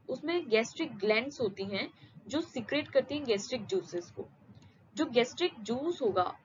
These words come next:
उसमें अब क्या-क्या होगा? उसमें एचसीएल होगा, mucus होगा, gastric enzymes होंगे। अब हम one by one इनका function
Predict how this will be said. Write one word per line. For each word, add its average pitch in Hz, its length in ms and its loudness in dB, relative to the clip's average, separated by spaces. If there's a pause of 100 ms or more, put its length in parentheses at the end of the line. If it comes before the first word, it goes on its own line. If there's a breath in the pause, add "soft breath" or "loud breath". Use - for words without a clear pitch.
उसमें 330 260 -2
अब 349 140 0
क्या-क्या 196 360 2
होगा? 175 360 -2 (720)
उसमें 285 260 0
एचसीएल 233 600 2
होगा, 247 400 4
mucus 226 600 2
होगा, 240 280 2
gastric 233 540 -4
enzymes 190 540 0
होंगे। 165 260 -12 (400 loud breath)
अब 294 160 2
हम 349 180 0
one 240 200 0
by 302 140 0
one 302 180 -4
इनका 269 280 -6
function 285 420 -2